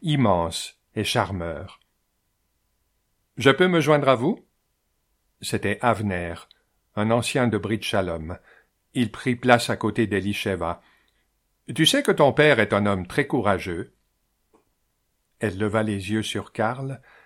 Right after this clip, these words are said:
et celui-ci lui fit un clin d'œil, ravi de ce qu'Avner avait dit de lui. Son seul regret à cet instant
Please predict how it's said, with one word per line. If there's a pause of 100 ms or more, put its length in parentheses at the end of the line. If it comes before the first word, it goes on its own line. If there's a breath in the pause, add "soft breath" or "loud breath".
(360 soft breath)
et
celui-ci
lui
fit
un
clin
d'œil, (240 loud breath)
ravi
de
ce
qu'Avner
avait
dit
de
lui. (760)
Son
seul
regret
à
cet
instant